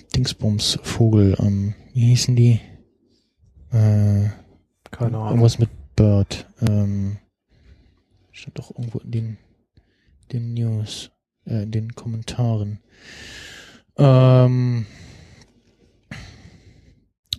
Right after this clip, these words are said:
Speaker 1: ja, ich bin auf jeden Fall gespannt und es, ich hab irgendwas gelesen von Shatner hat sich zu einem Auftritt überreden lassen.
Speaker 2: Hm.
Speaker 1: Und es ist, also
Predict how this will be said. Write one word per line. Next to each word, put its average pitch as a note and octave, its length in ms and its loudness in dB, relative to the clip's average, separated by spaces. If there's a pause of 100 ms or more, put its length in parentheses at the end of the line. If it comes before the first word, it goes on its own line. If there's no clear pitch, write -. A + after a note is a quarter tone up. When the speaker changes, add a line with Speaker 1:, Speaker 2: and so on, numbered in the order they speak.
(320)
Speaker 1:
ja, G2+ 320 2 (260)
ich - 200 -20
bin B2+ 260 -8
auf A#2+ 160 -8
jeden B2 100 -6
Fall B2 200 0
gespannt C3 720 -2
und C3 640 -6 (640)
es, - 440 -8 (640)
ich - 80 -10
hab - 140 -6
irgendwas B2+ 320 0
gelesen C3 400 2
von B2 380 -4
Shatner C3+ 380 -4
hat C3 160 -2
sich - 200 -14
zu - 120 -6
einem B2 240 -2
Auftritt - 480 -4 (280)
überreden D#3 720 2
lassen. F3+ 560 0 (600)
Speaker 2:
Hm. A2 320 -4 (280)
Speaker 1:
Und C#3 140 -6
es B2 120 -2
ist, - 320 -8
also C3+ 220 2